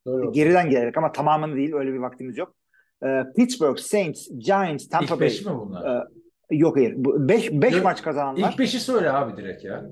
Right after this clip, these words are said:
Speaker 1: Çünkü onu sordum
Speaker 2: Tamam,
Speaker 1: bana,
Speaker 2: ilk
Speaker 1: merak
Speaker 2: beşi
Speaker 1: ettim.
Speaker 2: abi. Patriots'ı bildin, Green Bay'i bildin. Diğer üç takım hangileri? Kansas City on iki tane kazanmış.
Speaker 1: Evet, tabii.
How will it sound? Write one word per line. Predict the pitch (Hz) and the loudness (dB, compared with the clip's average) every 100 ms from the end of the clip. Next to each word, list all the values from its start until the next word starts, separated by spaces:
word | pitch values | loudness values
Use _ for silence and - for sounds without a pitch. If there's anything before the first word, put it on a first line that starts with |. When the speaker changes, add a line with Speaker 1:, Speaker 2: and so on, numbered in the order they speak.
| - - | -18 -14
Speaker 1:
Çünkü | 135 151 | -10 -6
onu | 165 | -6
sordum | 185 131 185 | -4 -4 -2
Speaker 2:
Tamam, | 156 127 | -2 -2
Speaker 1:
bana, | 220 | 0
Speaker 2:
ilk | |
Speaker 1:
merak | 214 160 | 0 2
Speaker 2:
beşi | 196 | 0
Speaker 1:
ettim. | 151 | 0
Speaker 2:
abi. | 127 123 | -2 0
Patriots'ı | 208 208 208 - 180 | -2 -2 -6 -4 -4
bildin, | 196 151 147 | -4 -4 -2
Green | 190 196 | -2 0
Bay'i | 165 156 | -2 -2
bildin. | 156 156 226 | -4 -6 -6
Diğer | 156 208 190 | 0 0 0
üç | 185 | -4
takım | 170 202 | -8 -6
hangileri? | 180 170 131 113 107 | -6 -4 -6 -6 -8
Kansas | 113 175 180 180 - | -4 -4 -4 -8 -8
City | 147 | -10
on | 143 | -8
iki | 170 | -6
tane | 180 175 | -4 -2
kazanmış. | 180 175 180 202 - - - | -2 -2 -2 -4 -10 -16 -16
Speaker 1:
Evet, | - - _ | -14 -14 _
tabii. | 95 | -20